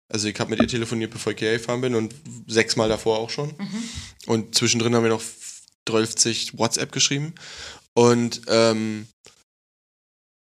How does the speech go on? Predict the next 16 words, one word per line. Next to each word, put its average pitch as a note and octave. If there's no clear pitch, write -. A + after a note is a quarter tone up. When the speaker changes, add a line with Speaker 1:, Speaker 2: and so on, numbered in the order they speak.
Speaker 1:
ja, G2
ich A#2+
glaube, D3+
die C#3+
größte, D3+
die B2+
größte, B2+
die, A#2+
die -
größte A#2+
Hürde, B2+
oder G#2
nicht G#2+
Hürde, A#2+
aber G2+
das, G#2+